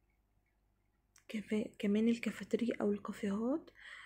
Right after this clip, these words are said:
شغالة طول اليوم، بالنهار وبالليل، مش بالليل بس.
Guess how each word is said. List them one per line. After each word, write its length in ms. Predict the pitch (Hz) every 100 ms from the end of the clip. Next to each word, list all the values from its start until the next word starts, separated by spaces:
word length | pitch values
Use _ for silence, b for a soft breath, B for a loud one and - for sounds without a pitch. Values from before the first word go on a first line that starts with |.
| B
شغالة 560 | - 214 208 220 226 247
طول 320 | 240 226 226
اليوم، 560 | 220 214 208 226 269 349 - _ _ _ -
بالنهار 760 | 254 214 202 202 202 214 240
وبالليل، 600 | 247 214 202 196 214 269 320
مش 180 | 226 196
بالليل 320 | 202 196 208 202
بس. 360 | 214 320 -